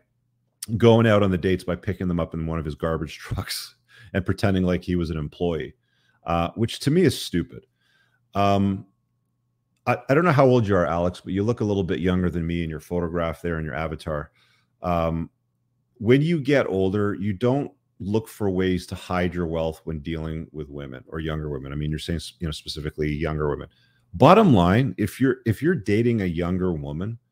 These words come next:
she's probably with you if you're successful and older and wealthy for those reasons. So why hide it? Like, that's the legit reason why a younger, attractive, beautiful woman would want anything to do with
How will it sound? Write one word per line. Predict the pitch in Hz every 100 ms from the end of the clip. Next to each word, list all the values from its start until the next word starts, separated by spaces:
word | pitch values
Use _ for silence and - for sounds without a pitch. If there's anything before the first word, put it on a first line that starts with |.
| _ _ _
she's | - 135 120
probably | - - 123 143 165 147 143
with | 107 95 98
you | 117 135 -
if | 98 -
you're | 107
successful | - 92 - 80 87 - 107 -
and | 82 -
older | 73 80 95 101
and | 80 78
wealthy | 71 80 - 110 113 _ _
for | - 120
those | 127 131
reasons. | 127 165 110 - - _ _
So | - 147
why | 160 190 185
hide | 139 185 220
it? | - - _ _ _ _ _ -
Like, | 127 104
that's | 143 -
the | - 127
legit | 123 90 87 135 90
reason | 95 151 85 85 110 - _ _
why | 80 92 95 -
a | 92
younger, | 90 95 113 113 113 -
attractive, | 92 - 101 95 - 95 87 _ _ _
beautiful | 82 98 110 117 101
woman | 90 85 85 87 _ _
would | 87 87
want | 87 90
anything | 90 90 90 87
to | 85
do | 76 76 76 -
with | 80 78